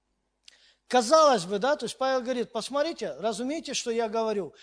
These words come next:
Он начинает о простых вещах.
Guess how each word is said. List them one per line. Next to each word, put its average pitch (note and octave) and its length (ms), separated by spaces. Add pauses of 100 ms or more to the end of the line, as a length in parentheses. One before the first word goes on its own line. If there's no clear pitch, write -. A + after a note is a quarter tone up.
(140)
Он A#3+ 180
начинает C#4+ 640
о A#3+ 160
простых A3+ 500
вещах. G#3+ 560